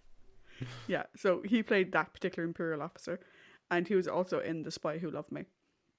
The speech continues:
Klieg is played by George Pastel. This is the only Doctor Who acting credit for George. His non-Who acting credits include Interpol Calling,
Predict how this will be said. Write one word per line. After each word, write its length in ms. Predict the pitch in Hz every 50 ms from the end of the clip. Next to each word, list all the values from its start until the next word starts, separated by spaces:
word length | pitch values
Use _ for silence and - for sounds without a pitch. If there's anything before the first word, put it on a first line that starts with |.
| _ _ _ _ _ _ _ _ -
Klieg 380 | - 269 262 247 240 233 - - -
is 120 | 214 208 -
played 240 | - 220 190 190
by 240 | 190 180 180 180 - -
George 360 | 196 - 196 180 180 180 - -
Pastel. 480 | - - 180 190 - - 180 208 320 - - - _ _ _ _ _ _ _ _ - _ _ _ _ - -
This 140 | - 202 208
is 100 | 196 175
the 120 | 185 -
only 200 | - 175 180 175 175
Doctor 260 | 165 175 - - 190
Who 120 | 196 208 -
acting 300 | - 190 - - - 185
credit 240 | - 175 175 190 -
for 80 | -
George. 420 | 190 - 262 254 262 254 247 - - _ - -
His 200 | 220 202 190 208
non-Who 380 | 190 185 185 190 202 220 185
acting 300 | - - 190 - - 175
credits 320 | 180 - 175 170 170 175 -
include 560 | - - 185 - 175 165 165 165 165 170 - _ - - - - - _ _ - 190
Interpol 420 | 190 - 180 - - 165 156 170
Calling, 580 | - - 226 214 220 220 214 208 208 214 214